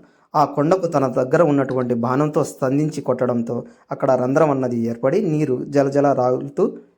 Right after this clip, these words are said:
ఏర్పడిందట. అప్పటి నుంచి ఈ పెరియ తంబి యొక్క వంశీయులు ప్రతిరోజు ఈ నీటి ద్వారా స్వామివారికి అభిషేకం చేస్తారన్నది ఇక్కడి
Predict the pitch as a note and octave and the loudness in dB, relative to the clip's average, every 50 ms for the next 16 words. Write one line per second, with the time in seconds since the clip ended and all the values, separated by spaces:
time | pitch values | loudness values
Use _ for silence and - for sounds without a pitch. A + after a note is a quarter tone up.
0 | _ _ _ _ - D#3 C#3 - - C3 A#2+ A#2 A2+ A2+ - A#2+ - - _ _ | _ _ _ _ -2 -2 -2 0 0 -2 -2 -2 -4 -6 -8 -10 -12 -12 _ _
1 | _ - - C#3+ D3 - G#3 F#3+ F#3+ F#3+ F#3 F#3 F3+ G3+ F#3+ E3 D#3+ D#3+ D3 C#3 | _ -4 -2 -2 0 2 2 2 4 2 0 0 -2 -4 -4 -2 0 0 0 0
2 | - D3 C#3+ C#3 D#3 E3+ E3+ - C#3+ C#3+ C#3+ C#3+ C#3 C#3+ - - - - - C#3 | 0 0 0 2 4 2 2 2 0 0 2 2 0 0 -2 -8 -16 -10 -4 -2
3 | C#3 - - C#3+ C3+ B2 B2 A#2+ - C#3 C3+ C3 C3+ - - F3 D3 B2+ B2 A#2 | -2 -2 0 0 0 0 0 -2 -4 -4 -4 -4 -4 -4 -4 -2 -2 -2 -2 -2
4 | A#2+ A#2+ A#2+ - C#3 C3+ C#3 D#3+ D3+ E3 F3 F3 F3+ D#3+ C#3+ C#3 C3 C3 C#3 C#3+ | -4 -6 -6 -4 -6 -4 -2 0 0 0 0 0 0 0 0 0 0 0 -2 -2
5 | C#3+ D#3 C#3+ C#3+ B2+ B2 B2 C3 C3+ C#3 - C3+ B2+ C3 C3+ C#3+ C#3+ C3+ C3+ - | -2 -2 -4 0 0 0 2 0 -2 -4 -2 -2 -2 0 0 0 0 0 -2 -2
6 | C3 A#2+ A#2+ B2+ B2+ C3+ C#3 C#3 - D3+ F3+ F#3+ - - _ _ _ - C#3+ C3+ | -4 -4 -4 -4 -4 -4 -4 -6 -6 -10 -10 -10 -12 -16 _ _ _ -4 -2 -2
7 | C3+ - D#3 C#3 B2+ B2 A#2+ B2 B2+ E3+ G#3+ G3+ - - - D#3 G#3+ | -2 0 0 0 0 0 -2 -4 -4 -4 -4 -4 -4 -4 -4 -4 -4